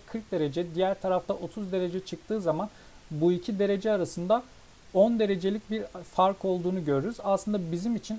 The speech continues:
aralık tarafında önemli olan kısım da burasıdır. Verinin ne olduğunu ve alt kategorilerinin ne işe yaradığını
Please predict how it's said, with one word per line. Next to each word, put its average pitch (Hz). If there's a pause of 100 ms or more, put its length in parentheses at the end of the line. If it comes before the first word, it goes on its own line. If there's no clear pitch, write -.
aralık 185
tarafında 185
önemli 180
olan 170 (100)
kısım 165
da 208
burasıdır. 180 (380)
Verinin 160
ne 220
olduğunu 196
ve 202
alt 196
kategorilerinin 190
ne 202
işe 202
yaradığını 190